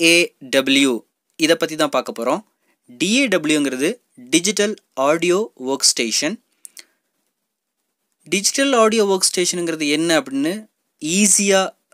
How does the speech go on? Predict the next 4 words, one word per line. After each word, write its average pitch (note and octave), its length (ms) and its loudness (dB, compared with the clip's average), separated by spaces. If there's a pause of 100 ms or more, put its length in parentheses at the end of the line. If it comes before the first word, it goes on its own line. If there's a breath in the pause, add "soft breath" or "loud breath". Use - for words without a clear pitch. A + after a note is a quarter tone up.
(340)
சொல்லணும் C#3+ 320 0
அப்படின்னா, A#2+ 320 -2 (1500 loud breath)
ஒருத்தர் F#3 420 -2
பாடுவாரு E3 520 4